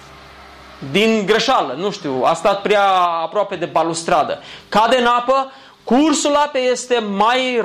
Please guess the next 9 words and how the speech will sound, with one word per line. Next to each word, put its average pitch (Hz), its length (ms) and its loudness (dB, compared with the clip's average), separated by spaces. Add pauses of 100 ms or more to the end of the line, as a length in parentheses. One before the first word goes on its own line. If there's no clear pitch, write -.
(140)
repede, 240 600 0
mai 185 140 -2
repejor 214 680 0
și 190 140 -6
sunt, 208 460 -2
uh, 196 600 2
vârtejuri 185 640 -2
de 180 80 -2
apă, 233 420 0